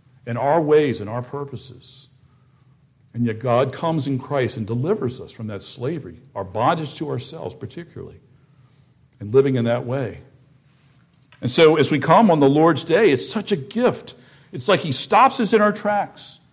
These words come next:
So that even this past week, when we, we think of the shooting in Texas or other things, or even,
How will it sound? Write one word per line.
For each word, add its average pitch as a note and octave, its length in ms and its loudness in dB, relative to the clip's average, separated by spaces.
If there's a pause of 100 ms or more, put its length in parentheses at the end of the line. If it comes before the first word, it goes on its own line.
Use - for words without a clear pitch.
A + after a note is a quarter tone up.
(1040)
So E3 160 2
that F3+ 160 4
even B3+ 240 6
this G#3 180 4
past G#3 360 4
week, G#3+ 140 0
when E3 100 -4
we, D3+ 160 -2
we E3 220 -6
think A3 260 0
of F3 80 2
the D3+ 80 -2
shooting F#3+ 380 -6
in D#3 100 -6
Texas E3+ 460 -8
or D3+ 100 -10
other G3 240 4
things, G3+ 320 -2
or D#3+ 80 -4
even, F3 380 -4